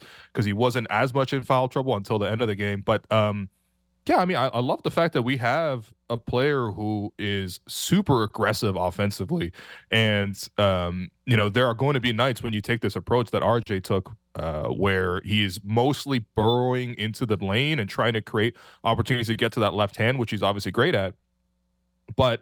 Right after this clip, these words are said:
what that leads to is a lot of foul shots, and he shot eight last night, including two clutch ones at the end there.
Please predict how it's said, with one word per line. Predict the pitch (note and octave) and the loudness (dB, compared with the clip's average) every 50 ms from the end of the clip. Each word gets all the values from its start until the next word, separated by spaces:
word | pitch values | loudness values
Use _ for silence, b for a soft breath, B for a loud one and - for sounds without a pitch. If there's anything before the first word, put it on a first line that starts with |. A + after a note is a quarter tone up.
| _ _ | _ _
what | - C3 A#2 | 2 4 4
that | C#3 C3 A2 | 4 2 4
leads | A2+ B2+ D#3 C#3+ - - | 2 0 0 -2 -2 0
to | C3 A#2+ | 0 2
is | G#2 | 2
a | G2+ | 2
lot | F#2+ G#2 A#2 D#3 | 4 4 2 2
of | E3 | 2
foul | - A2 G#2 G#2+ G#2+ | 2 2 2 2 2
shots, | - - F#2+ F#2 G2+ - - | 0 0 0 0 0 -2 -2
and | G2 | -4
he | G2 F#2+ | -2 0
shot | - G2+ F#2 - | 0 0 2 2
eight | G#2+ A#2+ - - | 0 0 0 0
last | G2+ F2+ G2 - - | 0 0 0 0 0
night, | F#2 F#2 F#2+ - B B B B B B | 0 0 0 -4 B B B B B B
including | B G#2 - A#2 A#2 A2 G#2 | B 2 4 4 4 2 -2
two | - - B2+ A#2 | -2 0 -2 0
clutch | A2 - - A2 G#2+ - | 0 2 2 2 2 2
ones | G#2+ F#2+ F#2 F2+ F#2 | 0 0 0 -2 -2
at | G2 F#2+ F2 | -4 -4 0
the | G2+ G2 | 0 2
end | G2+ A#2+ B2+ A#2+ G#2 | 2 2 0 0 -2
there. | F#2+ F#2 F#2 F#2 F2+ | -4 -4 -4 -6 -8